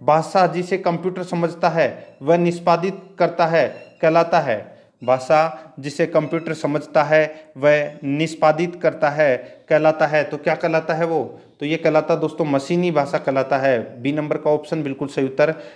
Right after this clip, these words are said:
मशीनी भाषा। आगे देखिए, कंप्यूटर भाषा में जावा के आविष्कार कौन हैं? कंप्यूटर भाषा में जावा के आविष्कार कौन हैं? तो इसका राइट आंसर हो जाएगा वो है दोस्तों कौन?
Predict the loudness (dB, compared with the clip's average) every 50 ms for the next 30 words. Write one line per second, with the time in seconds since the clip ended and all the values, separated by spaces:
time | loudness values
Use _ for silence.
0 | -16 _ 0 0 0 0 0 -2 0 0 0 2 2 0 0 2 2 2 2 2
1 | 0 -6 -16 -18 -2 0 0 2 2 2 2 0 0 2 0 0 0 0 -4 -12
2 | -18 -8 0 0 0 0 2 0 0 0 0 0 -2 2 2 2 2 2 0 -2
3 | 0 0 -2 -2 2 2 2 4 4 2 0 0 -2 -2 0 0 0 0 0 -2
4 | -8 -4 -2 -2 0 0 -2 -4 -6 -6 -6 -6 -6 -8 -10 -10 -12 -16 -20 _
5 | _ _ _ _ _ _ _ _ -2 -2 0 0 -2 -2 -2 0 2 2 2 2
6 | 2 0 0 0 -2 0 2 2 4 4 2 0 0 -2 0 0 0 -2 -4 -6
7 | -8 -2 0 0 0 0 0 -4 -4 -4 -4 -4 -4 -4 -4 -4 -6 -10 -16 -20
8 | -20 _ _ -4 -4 -4 -2 -2 0 2 2 2 0 -2 -4 -4 -4 -6 -6 -4
9 | -2 -2 0 0 -2 -4 -4 -6 -12 -20 -20 _ -6 -2 0 0 0 0 0 -2
10 | -4 -4 -2 -2 -2 -2 -2 -4 -10 -18 -20 -20 _ _ _ _ _ _ _ _
11 | _ _ _ 2 4 4 4 4